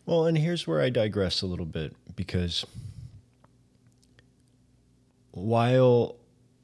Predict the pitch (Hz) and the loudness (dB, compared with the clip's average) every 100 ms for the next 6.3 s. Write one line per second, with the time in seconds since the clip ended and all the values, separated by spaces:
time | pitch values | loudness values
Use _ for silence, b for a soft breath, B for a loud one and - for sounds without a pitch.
0 | _ _ b b b b b 123 127 131 | _ _ b b b b b 4 6 4
1 | 117 - - 123 113 - 101 101 104 98 | 4 0 2 2 2 0 2 4 4 2
2 | 95 90 85 78 - 90 90 95 110 117 | 0 -2 -4 -6 -6 -4 -2 -2 -2 -6
3 | - 78 - - 87 82 - 71 65 - | -8 -8 -8 -8 -8 -8 -8 -10 -8 -8
4 | - - _ _ _ _ - 90 82 98 | -10 -12 _ _ _ _ -6 -6 -2 -2
5 | 92 87 - 80 85 101 _ _ _ 80 | -2 -4 -8 -10 -10 -14 _ _ _ -8
6 | 80 78 | -6 -8